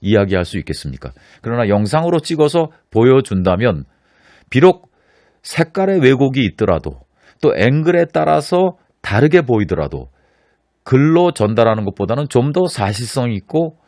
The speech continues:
그리고, 어, 좀 더 정확하게 실상 있게 전달을 한다는 그런 주장인 것입니다.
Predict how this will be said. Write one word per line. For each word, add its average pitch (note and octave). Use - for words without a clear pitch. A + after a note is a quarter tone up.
그리고, A2+
어, D2+
좀 G#2+
더 B2
정확하게 A#2
실상 C#3+
있게 C#3+
전달을 F#2
한다는 C3+
그런 F2
주장인 D#2+
것입니다. C#2